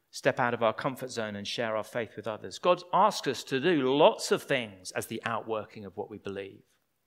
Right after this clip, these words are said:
He asks and he watches. He's watching for those works, watching to see if our faith can be seen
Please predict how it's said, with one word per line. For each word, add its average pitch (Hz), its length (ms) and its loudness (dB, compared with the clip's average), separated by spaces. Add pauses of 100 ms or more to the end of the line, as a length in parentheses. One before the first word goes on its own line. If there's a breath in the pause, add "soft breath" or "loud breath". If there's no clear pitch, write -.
(720)
He - 220 -8
asks - 760 -2 (840)
and 110 140 -6
he 120 80 -6
watches. 110 640 -8 (1600)
He's 143 200 -6
watching 113 720 -6 (540)
for 135 300 -2
those 104 400 0
works, 98 400 -4
watching 170 420 -6
to 151 120 -8
see 135 520 -4
if 113 240 -6
our 131 220 -2
faith 131 480 -4
can 120 120 -4
be 110 140 -6
seen 123 720 -4